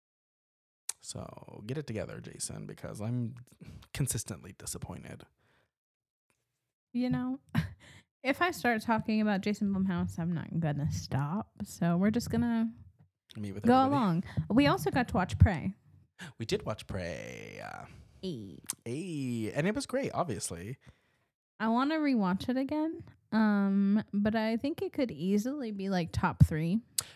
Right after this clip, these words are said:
Speaker 1: It's my favorite
Speaker 2: Predator.
Speaker 1: in the franchise, for
Speaker 2: Alien
Speaker 1: sure.
Speaker 2: versus Predator is hard to beat for me.
Speaker 1: It's number two for me. I do like this story a lot more. Girl, I mean, okay, no spoilers, I guess, if you haven't seen it. But, I mean, it's on Hulu, so if you have the opportunity,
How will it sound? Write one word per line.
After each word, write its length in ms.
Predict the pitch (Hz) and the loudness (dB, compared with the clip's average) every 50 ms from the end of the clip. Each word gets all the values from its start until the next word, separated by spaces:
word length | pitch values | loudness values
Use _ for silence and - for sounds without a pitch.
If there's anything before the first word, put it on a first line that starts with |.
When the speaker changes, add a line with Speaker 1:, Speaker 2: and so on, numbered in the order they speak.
| - _ - | -14 _ 0
Speaker 1:
It's 260 | 143 160 - - - | 0 2 2 0 2
my 180 | 180 165 165 160 | 2 4 4 2
favorite 280 | - - 110 107 - | 0 0 0 0 -2
Speaker 2:
Predator. 240 | 170 165 151 185 220 220 - - _ - | -4 -6 -8 -8 -10 -12 -14 -14 _ -4
Speaker 1:
in 220 | 123 117 113 110 | -2 -2 -2 -2
the 60 | 101 | -4
franchise, 680 | 101 - 92 80 71 - - - - - - - - - - - - - - - | -8 -10 -12 -12 -10 -12 -12 -12 -12 -14 -14 -14 -14 -14 -14 -18 -20 -20 -12 -6
for 60 | - 320 | -2 0
Speaker 2:
Alien 140 | 381 381 349 | 2 2 2
Speaker 1:
sure. 40 | 302 262 | 2 2
Speaker 2:
versus 220 | 262 - - 233 208 | 0 0 0 -2 0
Predator 340 | - 208 185 180 165 156 156 | 2 2 2 2 0 -2 -4
is 120 | 180 175 | -4 -4
hard 200 | - 185 165 156 | -2 -4 -2 -2
to 40 | 151 | -4
beat 240 | 143 - 139 - 175 | -6 -6 -8 -8 -8
for 100 | - - | -8 -2
me. 80 | - 165 | -2 -2
Speaker 1:
It's 120 | 160 - | 0 0
number 160 | - 226 247 247 | 0 -2 -2 -4
two 220 | - - 160 120 | 0 0 0 0
for 160 | 113 - 101 | 0 -2 -6
me. 240 | 92 90 90 104 - - _ _ _ _ _ - | -8 -6 -8 -12 -14 -14 _ _ _ _ _ -2
I 120 | 120 123 | -2 -2
do 240 | 131 - 165 - 180 | -2 -2 -4 -2 -2
like 140 | 190 190 - | -2 -2 -2
this 120 | - 160 143 | -4 -6 -4
story 220 | - - 151 147 - - | -2 -2 -4 -2 -2 -2
a 40 | |
lot 220 | 123 120 123 120 98 | 0 2 2 2 2
more. 260 | 110 110 113 113 113 - - - - - - - 131 143 | 2 0 0 0 -2 -6 -10 -16 -18 -18 -16 -12 -8 -4
Girl, 280 | 147 160 160 156 143 - - | -2 0 0 0 -2 -2 -2
I 60 | 127 | -2
mean, 160 | 110 104 - - - | -2 -2 -4 -8 -10
okay, 240 | 95 - - - - - _ _ _ - | -12 -10 -12 -14 -16 -20 _ _ _ -16
no 140 | 92 90 113 | -12 -12 -12
spoilers, 460 | 139 - - 110 104 101 104 107 104 | -10 -6 -4 -4 -4 -4 -4 -6 -8
I 40 | 98 | -8
guess, 220 | 101 104 101 - | -8 -10 -10 -10
if 80 | - 98 | -10 -8
you 60 | 98 | -4
haven't 260 | 107 113 104 95 - - | -4 -4 -4 -4 -6 -8
seen 180 | - - 87 95 | -8 -8 -8 -10
it. 120 | 92 - | -2 0
But, 140 | - 196 190 | 2 2 4
I 60 | 185 | 2
mean, 120 | 180 180 | 2 2
it's 140 | 170 156 - | 2 2 0
on 100 | 170 156 | 0 2
Hulu, 360 | 131 135 135 131 131 135 131 | 2 2 2 2 2 0 0
so 100 | 127 - | -2 -4
if 60 | 113 110 | -2 0
you 80 | 113 | 0
have 80 | 113 117 | 0 2
the 80 | 120 | 0
opportunity, 680 | 113 107 117 - - 117 113 117 113 113 110 110 110 110 | 0 -2 -2 -4 -4 -4 -4 -2 -2 -2 -4 -4 -6 -10